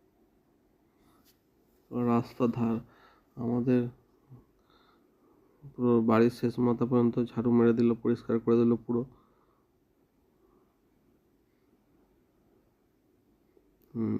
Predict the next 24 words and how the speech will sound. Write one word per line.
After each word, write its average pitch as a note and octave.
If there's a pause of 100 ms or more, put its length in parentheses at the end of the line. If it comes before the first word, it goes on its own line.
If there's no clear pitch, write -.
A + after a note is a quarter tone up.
এখানেও A#2+
ঝাড়ু A#2
ফাড়ু A#2+
দেওয়া A2+
হয়ে A2+
গে-, A2+
হয়ে A2+
গেল, A#2
ঝাঁটা A2
দিয়ে A#2 (680)
সব A#2+
পরিষ্কার A#2
পরিচ্ছন্ন B2
করে B2+
এবার B2
গুছিয়ে B2
নিল A#2+
সব। B2+ (1000)
কাজ C3
কমপ্লিট B2+ (240)
মনে A#2+
হয় A#2+
আজকের A#2
মতো। A#2+